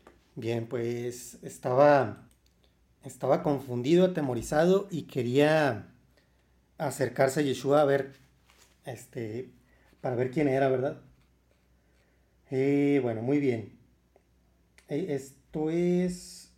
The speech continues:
denme un segundo. Sí, esto es todo por el evento número noventa y nueve, y no hay comentarios de Michael Root. Eh, vamos al evento número cien. El evento número cien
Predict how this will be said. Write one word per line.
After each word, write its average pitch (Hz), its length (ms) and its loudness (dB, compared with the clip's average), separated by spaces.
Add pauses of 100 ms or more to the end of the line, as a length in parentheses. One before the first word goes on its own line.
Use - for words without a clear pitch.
(520)
denme 135 300 -8
un 135 60 -12
segundo. 170 480 -6 (400)
Sí, 160 280 -8
esto 156 320 -4
es 151 140 -2
todo 170 300 0
por 147 140 0
el 117 180 -2
evento 127 360 -2
número 147 280 2
noventa 131 340 -2
y 127 60 -4
nueve, 170 400 -2 (480)
y 196 240 2
no 165 280 2
hay 151 140 2
comentarios 131 560 -2
de 120 80 -4
Michael 117 320 -6
Root. 185 240 0 (1300)
Eh, 147 240 0
vamos 175 340 2
al 143 240 0
evento 143 320 -2
número 156 320 0
cien. 143 440 -2 (1040)
El 131 160 0
evento 175 340 4
número 175 280 8
cien 175 560 2